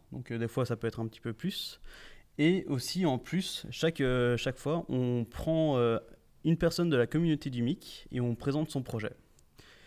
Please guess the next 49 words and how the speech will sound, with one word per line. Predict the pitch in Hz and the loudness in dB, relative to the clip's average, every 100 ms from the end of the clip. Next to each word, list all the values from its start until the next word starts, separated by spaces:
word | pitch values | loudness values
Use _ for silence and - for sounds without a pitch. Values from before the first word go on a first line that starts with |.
| - - | -16 -6
Ici, | 127 - 151 | -4 -2 -2
ben, | 127 | -2
c'est | 113 113 | -2 -4
toi, | 117 135 | 0 0
Adrien, | 143 131 139 156 | 2 6 6 8
avec, | 127 123 123 | 4 2 2
euh, | 117 | -2
justement | 107 120 135 | -2 0 0
le | 123 | 0
projet, | - 117 120 110 | -2 -2 0 0
le | 110 107 107 | 0 -2 -2
D | 113 | -4
V | 110 | 0
D. | 127 208 - - - _ _ - _ _ - - - - - - 160 | 0 0 -12 -20 -20 _ _ -20 _ _ -20 -20 -20 -20 -20 -4 4
Et | 156 165 | 4 4
c'est | - 160 160 156 - | 0 0 2 0 -2
quelque | 180 | -2
chose | 220 214 | -2 -2
qui | 139 | -2
est | |
très | - 165 | 0 2
important | 165 147 131 151 | 2 0 2 2
aussi, | 135 - 139 | 2 2 4
euh, | 131 | 4
pour | 123 127 | 4 4
le | 123 | 2
MIC | 120 127 | 2 0
F | |
M, | 147 165 | 2 0
c'est | - - 151 156 | 0 2 4 4
qu'on | - 123 | 4 2
veut | 120 | 4
rendre | 123 131 151 139 - - - | 2 2 2 0 -4 -16 -12
l'actualité | - 131 127 131 123 147 | -2 0 0 -2 -2 -4
plus | - | -4
facile | 131 123 - 151 147 - | -2 -2 0 -4 -4 -4
aux | 127 123 120 | 0 2 2
développeurs. | 120 120 117 123 156 - - - - - - | 2 0 0 0 -4 -6 -20 -20 -20 -12 -4
Parce | 127 | 2
qu'on | 147 127 | 2 4
sait | 165 | 4
que | 165 131 | 4 2
commencer | 139 139 127 | 4 2 4
à | 156 | 2
chercher | 143 - 143 | 2 0 0
tout | 131 | -2
le | |
temps | - 151 | 0 2
dans, | 123 117 117 120 117 117 | 4 2 2 2 2 0